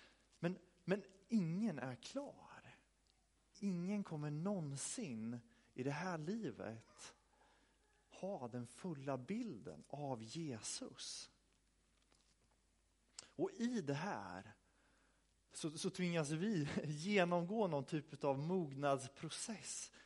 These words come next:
där vi får landa i det. Vi får gå ifrån en kanske svartvit, onyanserad förståelse som har legat till grund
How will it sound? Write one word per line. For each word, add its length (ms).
där 100
vi 180
får 180
landa 560
i 40
det. 260
Vi 80
får 140
gå 320
ifrån 380
en 200
kanske 260
svartvit, 880
onyanserad 1160
förståelse 1080
som 160
har 60
legat 300
till 100
grund 500